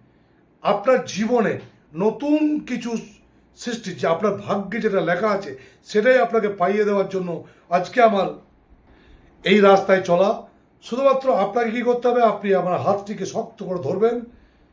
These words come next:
আসবেন আমার কাছে চোখে জল নিয়ে, আপনি বাড়ি যাবেন মুখে হাসি নিয়ে। গ্যারান্টি দিয়ে বলছি, চ্যালেঞ্জের সঙ্গে বলছি। আসুন, সব জ্যোতিষী বারবার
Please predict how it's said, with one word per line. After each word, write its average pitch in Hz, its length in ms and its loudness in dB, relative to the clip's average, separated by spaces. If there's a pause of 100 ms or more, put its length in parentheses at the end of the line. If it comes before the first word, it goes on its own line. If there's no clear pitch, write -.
(500)
আসবেন 233 380 2
আমার 240 180 -2
কাছে 220 160 0
চোখে 196 280 -2
জল 190 200 2
নিয়ে, 131 260 -8 (400)
আপনি 143 180 -6
বাড়ি 180 260 2
যাবেন 185 300 0
মুখে 160 220 -6
হাসি 165 260 -4
নিয়ে। 127 200 -14 (420)
গ্যারান্টি 208 400 2
দিয়ে 233 220 -4
বলছি, 226 280 0
চ্যালেঞ্জের 202 440 -2
সঙ্গে 165 240 -6
বলছি। 143 380 -14 (920)
আসুন, 202 460 0 (960)
সব 233 340 2
জ্যোতিষী 196 320 -2
বারবার 180 380 2